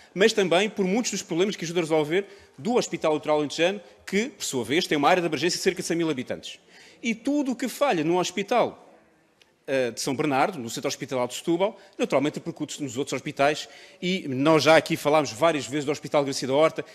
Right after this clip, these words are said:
e das várias dificuldades que enfrenta. E, portanto, nós não queremos que, em nenhuma medida,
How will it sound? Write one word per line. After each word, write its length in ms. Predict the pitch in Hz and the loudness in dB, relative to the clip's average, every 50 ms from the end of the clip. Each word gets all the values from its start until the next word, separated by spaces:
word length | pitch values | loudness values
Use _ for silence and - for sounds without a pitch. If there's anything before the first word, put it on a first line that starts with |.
| - _ | -14 _
e 60 | - 160 | -4 -4
das 160 | 151 143 117 | -4 -2 2
várias 240 | 123 165 175 160 147 | 4 4 4 4 2
dificuldades 480 | 151 - 135 - 131 127 156 147 - | -2 -6 -8 -6 -2 0 0 0 0
que 100 | - - | -2 -4
enfrenta. 300 | 127 113 - 110 110 - | -6 -6 -6 -8 -6 -6
E, 40 | 156 | -6
portanto, 380 | - 180 165 - 180 190 185 180 | -6 -4 -2 0 0 0 0 -2
nós 160 | 196 202 170 | -2 -2 0
não 120 | 190 196 | 0 -2
queremos 400 | - - 165 160 170 160 - - - - _ - | 0 0 -2 -2 -2 -4 -10 -14 -18 -20 _ -8
que, 120 | - 214 196 | -4 -2 0
em 60 | 190 | 0
nenhuma 260 | 190 202 214 202 196 | 0 0 2 2 2
medida, 400 | 190 165 135 156 143 135 143 135 | 0 0 -2 -2 -2 -2 -2 -2